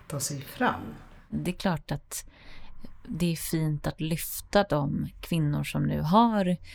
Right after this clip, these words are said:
Speaker 2: lagt all energi för att driva det här framåt. Och man kan ju se, alltså, en stor del av kvinnokampen, att det finns, det är några som har varit väldigt starka,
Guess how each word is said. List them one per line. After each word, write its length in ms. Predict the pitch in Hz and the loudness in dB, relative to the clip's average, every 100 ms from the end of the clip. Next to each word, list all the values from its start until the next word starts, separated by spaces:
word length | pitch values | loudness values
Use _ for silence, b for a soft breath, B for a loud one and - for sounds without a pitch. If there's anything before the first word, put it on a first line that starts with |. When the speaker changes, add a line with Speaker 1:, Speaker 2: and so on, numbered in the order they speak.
| B B | B B
Speaker 2:
lagt 440 | - 156 - - - | -2 -2 -2 -4 0
all 280 | 127 147 143 | 2 2 2
energi 480 | 151 147 165 147 147 | 2 2 0 0 -2
för 80 | 139 | -4
att 160 | 143 | -4
driva 340 | 156 156 151 151 | -2 -2 0 0
det 60 | |
här 140 | 147 151 | 0 -2
framåt. 760 | - 151 151 151 147 143 - | -2 0 0 0 -2 -6 -6
Och 240 | 156 147 147 143 B B B | -4 -2 -4 -6 B B B
man 100 | - | -6
kan 160 | 147 170 | 0 0
ju 40 | |
se, 280 | 156 160 151 | 0 0 0
alltså, 380 | 151 151 151 - | 0 0 -2 -2
en 40 | |
stor 180 | 143 160 | -2 -2
del 140 | 151 147 | -2 -4
av 40 | |
kvinnokampen, 1000 | - 170 156 147 - 180 170 160 - 143 | 0 2 4 2 2 4 4 2 0 0
att 140 | 143 - | 0 -4
det 60 | |
finns, 520 | 147 151 143 - - - - | -4 -2 0 -2 -4 -4 0
det 80 | 165 | 2
är 40 | |
några 280 | 165 156 156 | 2 2 0
som 140 | - | -2
har 80 | 156 | -2
varit 240 | 160 170 - | 0 -2 0
väldigt 320 | 170 151 147 | 0 0 0
starka, 600 | - 160 147 - - - | 0 0 0 0 -2 -2